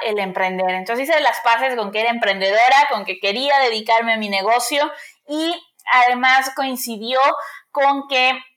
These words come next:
se venía el Mundial de, de Brasil, de fútbol, de dos mil catorce, y una de mis metas y, y de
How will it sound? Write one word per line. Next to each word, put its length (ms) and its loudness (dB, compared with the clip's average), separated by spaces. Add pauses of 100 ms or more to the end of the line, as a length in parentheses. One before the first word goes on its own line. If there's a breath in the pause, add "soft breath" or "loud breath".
(440)
se 140 0
venía 460 2
el 100 2
Mundial 520 2
de, 380 0
de 120 0
Brasil, 500 2
de 500 -2
fútbol, 460 0
de 120 2
dos 180 -2
mil 200 -6
catorce, 640 0 (300 loud breath)
y 80 -6
una 220 2
de 80 2
mis 200 -6
metas 360 4 (260)
y, 300 -10
y 120 -6
de 160 2